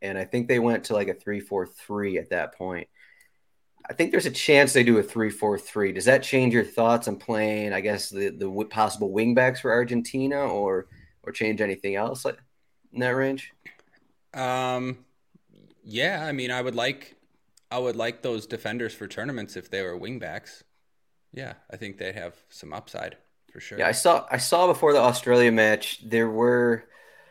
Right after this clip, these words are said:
Speaker 1: there were writers talking about possible three four three because, like, without Di Maria, now Di Maria's apparently healthy again, so that maybe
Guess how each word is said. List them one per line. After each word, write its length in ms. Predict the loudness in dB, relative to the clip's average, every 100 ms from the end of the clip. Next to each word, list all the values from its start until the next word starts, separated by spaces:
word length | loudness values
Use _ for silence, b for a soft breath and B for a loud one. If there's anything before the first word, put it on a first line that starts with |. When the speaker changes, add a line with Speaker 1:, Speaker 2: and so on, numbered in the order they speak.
| b b
Speaker 1:
there 100 | 8
were 120 | 10
writers 360 | 12 10 10 6
talking 260 | 4 4 6
about 200 | 2 4
possible 400 | 4 4 2 -4
three 260 | -2 -4
four 260 | -2 -2 -2
three 720 | -4 -8 -4 -2 -2 -6 _ _ _ _ _ _ _ -10
because, 1040 | -10 -6 0 4 4 2 -6 -8 -8 -12 _
like, 340 | -14 -4 -2 0
without 400 | 0 0 0 -2
Di 160 | -4
Maria, 600 | -2 -2 -2 0 0 0 -6
now 180 | -10 -10
Di 140 | -10
Maria's 520 | -10 -10 -10 -12 -14 _ _ -6
apparently 280 | -4 -2
healthy 300 | -2 -2 -2
again, 260 | -8 -8 -10
so 400 | -8 -4 -2 -2
that 160 | -4 -4
maybe 420 | -4 -6 -8 -10